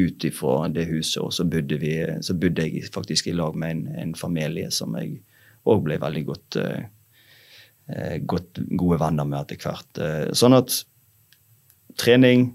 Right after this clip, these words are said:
fotball, jeg, eh, golfen, jeg introduser-, <laughs> golfen introduserte meg, seg selv til meg på det tidspunktet. Eh,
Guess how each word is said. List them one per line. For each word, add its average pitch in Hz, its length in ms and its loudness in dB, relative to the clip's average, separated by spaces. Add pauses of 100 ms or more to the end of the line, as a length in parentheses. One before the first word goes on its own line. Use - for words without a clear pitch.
fotball, 120 500 6 (360)
jeg, 113 400 2
eh, 127 280 -2 (220)
golfen, 123 640 6 (260)
jeg 110 220 0
introduser-, 120 760 4
<laughs> 135 80 0
golfen 135 320 8
introduserte 131 680 6
meg, 120 100 2
seg 113 240 4
selv 120 260 4
til 120 140 4
meg 117 260 6 (360)
på 117 100 8
det 113 160 8
tidspunktet. 117 760 6 (160)
Eh, 113 680 4